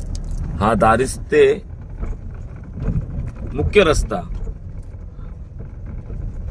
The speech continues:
पुढा घोडगे रस्ता ते नरडवे कणकवली रस्त्याला जॉईंट होतो.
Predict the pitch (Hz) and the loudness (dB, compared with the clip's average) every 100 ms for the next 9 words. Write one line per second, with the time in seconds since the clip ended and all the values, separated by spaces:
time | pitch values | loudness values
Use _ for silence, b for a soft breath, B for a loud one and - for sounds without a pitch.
0 | - - - - - - - - - 127 | -8 -4 -4 -4 -6 -6 -4 -4 0 4
1 | 135 143 151 - - - 110 127 127 143 | 8 8 4 0 -6 -2 0 2 4 4
2 | 131 - - 131 131 131 147 120 127 - | 4 -2 -2 0 0 2 2 2 -2 -8
3 | - - - - - 113 120 123 139 139 | -10 -10 -10 -12 -8 -4 -2 2 4 6
4 | 143 139 127 123 135 131 131 131 123 123 | 4 4 -2 2 2 2 -2 -2 -4 -2
5 | 123 117 104 95 | -2 0 -2 -4